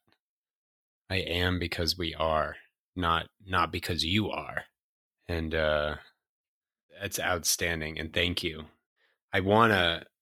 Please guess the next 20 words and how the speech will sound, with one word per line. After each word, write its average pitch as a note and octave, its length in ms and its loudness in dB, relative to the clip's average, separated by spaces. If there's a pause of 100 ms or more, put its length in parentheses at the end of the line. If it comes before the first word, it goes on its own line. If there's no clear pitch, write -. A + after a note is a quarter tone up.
(340)
kinda F#2+ 260 0
go E2 140 -2
back F2 280 2
to D#2+ 100 -6
something D#2+ 340 -4
you D2+ 120 -4
said D#2+ 380 2
when D#2 140 -10
you D#2 100 -6
started F#2 460 2
to - 80 -14
be E2 140 -6
a E2 40 -6
therapist, D#2+ 680 -6 (260)
because E2+ 280 -2
I D#2+ 100 2
think F#2+ 160 0
it D#2 160 -6
ties E2+ 480 2
into D#2+ 400 -6